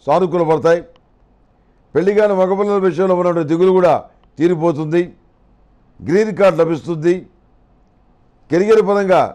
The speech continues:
అనుకూలమైనటువంటి సంకేతాలు గోచరిస్తున్నాయి. ఏమీ ఆందోళన పడాల్సిన అవసరం లేదు. ఈ రాశిలో జన్మించినటువంటి వారికి మెరూన్ కలర్ బాగుంటుంది.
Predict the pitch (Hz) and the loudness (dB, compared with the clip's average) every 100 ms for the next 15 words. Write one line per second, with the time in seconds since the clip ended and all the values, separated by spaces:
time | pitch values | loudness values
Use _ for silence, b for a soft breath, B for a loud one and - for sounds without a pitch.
0 | - 139 185 208 208 190 180 160 165 180 | -8 -4 0 2 0 0 -2 -2 0 -2
1 | 180 180 151 165 170 165 - 160 170 - | 0 0 0 -2 -2 -4 -4 -2 -2 -6
2 | _ _ _ _ _ _ _ 113 185 220 | _ _ _ _ _ _ _ -2 0 2
3 | 196 170 175 190 165 165 151 147 147 113 | 2 2 0 0 0 0 0 0 0 -2
4 | 131 120 92 _ _ _ _ _ _ _ | -4 -6 -8 _ _ _ _ _ _ _
5 | _ _ _ 113 151 185 185 214 190 190 | _ _ _ -4 2 2 2 0 0 -2
6 | 175 190 180 175 170 170 202 185 _ _ | -4 -4 0 0 0 0 -2 -4 _ _
7 | _ _ _ _ _ _ _ _ _ _ | _ _ _ _ _ _ _ _ _ _
8 | _ _ _ _ _ _ _ _ _ _ | _ _ _ _ _ _ _ _ _ _
9 | _ _ - 131 196 226 190 202 185 180 | _ _ -4 0 2 0 0 0 2 2
10 | 175 165 160 180 | 2 0 -2 0